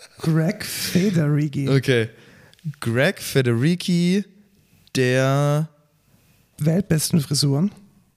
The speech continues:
Speaker 2: Der weltbesten Frisuren. Und du bist?
Speaker 1: Äh, muss, dann bin ich wohl Tim Cook, der, ähm, ich bin Markus, Tim Cook, der, ähm,
Speaker 2: Ach so, ich bin Lukas.
Speaker 1: Ja, genau. Ähm,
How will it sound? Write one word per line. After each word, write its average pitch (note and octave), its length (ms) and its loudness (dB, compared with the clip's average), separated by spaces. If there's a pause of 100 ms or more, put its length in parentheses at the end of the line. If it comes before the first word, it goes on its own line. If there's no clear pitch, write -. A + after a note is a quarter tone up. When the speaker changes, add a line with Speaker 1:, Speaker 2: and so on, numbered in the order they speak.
Speaker 2:
Der C3 180 2
weltbesten D#3+ 460 0
Frisuren. D3 480 -2
Und C#3 180 0
du D#3+ 120 2
bist? - 380 -4
Speaker 1:
Äh, G#2+ 140 0
muss, D#3+ 260 0
dann C#3+ 140 -2
bin D3 200 0
ich - 180 -4
wohl D#3+ 160 2
Tim D#3 260 0
Cook, - 400 -2
der, C#3+ 460 0
ähm, C#3+ 300 0
ich - 100 -4
bin E3 140 2
Markus, D3+ 440 0
Tim C#3 260 -2
Cook, - 220 -2
der, D3 460 -2
ähm, C#3 240 -2 (720)
Speaker 2:
Ach B2+ 60 2
so, C3 100 0
ich B2 100 -2
bin B2 120 -2
Lukas. A2+ 500 -2 (160)
Speaker 1:
Ja, C3+ 180 0 (120)
genau. C3+ 300 0 (240)
Ähm, C3+ 320 0